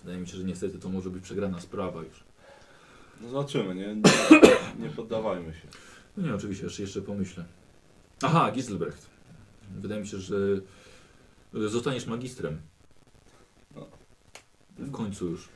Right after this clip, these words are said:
Speaker 2: Mam nadzieję, no.
Speaker 1: E, więc
Speaker 2: Po co się uczę?
Speaker 1: nie wypada za bardzo mi-, magistrowi chodzić z amuletem dla uczniów.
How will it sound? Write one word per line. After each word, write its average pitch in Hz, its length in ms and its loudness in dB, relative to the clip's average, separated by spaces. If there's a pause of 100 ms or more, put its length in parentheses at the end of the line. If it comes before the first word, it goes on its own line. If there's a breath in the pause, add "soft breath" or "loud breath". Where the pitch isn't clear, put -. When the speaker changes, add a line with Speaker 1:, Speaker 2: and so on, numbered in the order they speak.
(120)
Speaker 2:
Mam 123 260 -2
nadzieję, 110 600 -2
no. 85 60 -14 (920 loud breath)
Speaker 1:
E, 80 400 -8
więc 92 500 -4
Speaker 2:
Po 95 80 -4
co 92 160 -12
się - 300 -14
uczę? 80 280 -12 (260)
Speaker 1:
nie 135 400 -6
wypada 180 400 -2
za 147 140 -2
bardzo 139 560 0
mi-, 131 140 -6
magistrowi 131 540 -4
chodzić 127 420 -6
z 110 100 -6
amuletem 120 600 -2
dla 110 320 -6
uczniów. - 640 -8